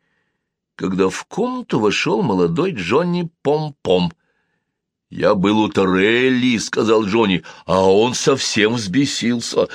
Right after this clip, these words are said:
Он вопит, как зарезанный, он стучит кулаками по столу».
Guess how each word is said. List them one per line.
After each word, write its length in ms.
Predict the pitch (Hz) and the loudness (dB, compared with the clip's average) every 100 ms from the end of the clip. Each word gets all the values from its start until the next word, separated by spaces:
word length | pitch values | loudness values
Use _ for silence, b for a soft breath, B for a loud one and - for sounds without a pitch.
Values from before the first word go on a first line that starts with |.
| B | B
Он 340 | - 113 139 143 | 0 2 4 4
вопит, 460 | 151 147 117 143 | 2 2 0 0
как 260 | - 117 143 | 2 0 2
зарезанный, 720 | 110 135 110 135 165 156 110 B B | 2 2 4 2 0 0 -2 B B
он 220 | - 117 | 0 0
стучит 480 | 143 - 147 131 156 | 0 -2 0 0 -2
кулаками 540 | - 147 143 131 160 143 | 0 0 2 2 0 0
по 280 | - 127 - | 0 0 0
столу». 460 | - - 151 107 | -2 -4 -2 -4